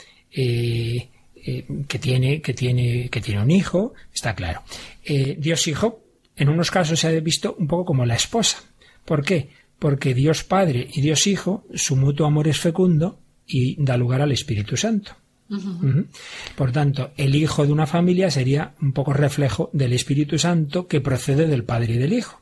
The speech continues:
Speaker 2: Ujú.
Speaker 1: como el hijo procede del padre y la madre. En otros autores lo que han visto era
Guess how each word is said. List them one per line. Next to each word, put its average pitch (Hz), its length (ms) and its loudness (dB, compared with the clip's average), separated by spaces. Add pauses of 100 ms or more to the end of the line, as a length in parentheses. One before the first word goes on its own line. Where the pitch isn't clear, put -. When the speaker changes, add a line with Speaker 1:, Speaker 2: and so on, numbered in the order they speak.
Speaker 2:
Ujú. 185 240 -4
Speaker 1:
como 127 220 -2
el 120 60 0
hijo 127 180 -2
procede 139 420 0
del 127 180 0
padre 123 260 0
y - 20 0
la 107 100 -2
madre. 131 300 -8 (280)
En 180 120 2
otros 196 320 2
autores 190 480 0 (320)
lo 139 180 0
que 156 80 -2
han 160 140 2
visto 170 320 0
era 156 240 -2